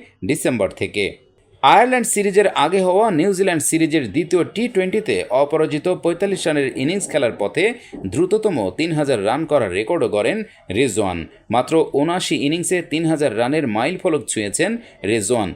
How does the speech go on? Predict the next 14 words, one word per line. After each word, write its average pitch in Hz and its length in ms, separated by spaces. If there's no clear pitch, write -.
এর 143 140
আগে 165 240
যৌথভাবে 185 600
একাশি 156 360
ইনিংসে 147 460
তিন 170 180
হাজার 156 340
রান 120 200
করেছিলেন 175 460
বাবর 117 320
ও 107 60
কোহলি। 95 400
এই 196 220
চার 196 200